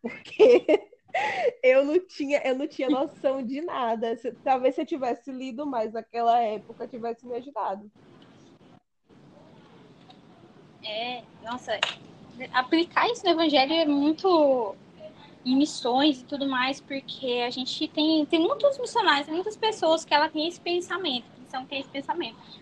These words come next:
Speaker 2: "Ah, não vou estudar um, as coisas seculares, culturas e tudo mais, porque a gente não tem que se conformar com o mundo, o mundo tem que aceitar o evangelho", só que não é uma imposição, né? Não é assim que funcionam as coisas. Eu acho que tem tudo assim.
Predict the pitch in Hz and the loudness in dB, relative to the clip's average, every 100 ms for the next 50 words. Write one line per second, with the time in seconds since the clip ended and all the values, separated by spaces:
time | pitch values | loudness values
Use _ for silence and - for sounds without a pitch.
0 | - 269 226 240 233 262 294 - 294 262 | 0 0 0 -8 -4 2 4 4 4 4
1 | 254 254 247 - - 254 262 262 269 - | 4 0 -10 -12 -14 -8 -6 -6 -8 -2
2 | 269 254 262 - 277 269 277 277 - - | 2 2 2 -6 -8 -6 -8 -8 -12 -16
3 | 240 277 247 262 427 - - - - - | -14 -6 -2 -2 -4 -8 -20 -20 -20 -6
4 | 330 320 - 320 311 311 311 302 294 269 | -2 -2 -2 -2 2 2 4 4 2 0
5 | 277 294 330 339 339 311 - - 294 269 | -4 -2 -2 0 -2 -2 2 2 2 -8
6 | 240 - 240 285 349 370 349 311 285 302 | -8 -8 -6 -4 -2 -2 -2 -2 -4 -6
7 | 285 277 269 - 254 247 233 220 202 226 | -6 -10 -12 -16 -12 -8 -8 -10 -12 -4
8 | 254 311 320 302 285 - - 294 - 339 | -4 -4 -8 -10 -12 -16 -10 4 4 4
9 | 359 349 349 - - 294 277 277 277 - | -6 -4 -4 -4 -6 -10 -10 -14 -16 -16
10 | _ _ _ _ _ 240 247 254 - 294 | _ _ _ _ _ -16 -12 -12 -12 -12
11 | 311 - 294 - 285 262 269 269 - 233 | -12 -12 -14 -10 -10 -8 -8 -12 -10 0
12 | 233 254 262 277 254 226 226 233 - - | 0 0 -6 -8 -10 -4 -2 -2 -8 -14
13 | 247 247 240 254 - 277 247 | -2 -2 -2 -16 -10 -8 -8